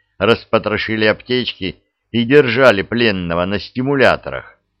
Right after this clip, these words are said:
не давая подохнуть. Они также приволокли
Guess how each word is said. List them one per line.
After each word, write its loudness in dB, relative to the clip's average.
не -2
давая 4
подохнуть. -4
Они 4
также 4
приволокли 0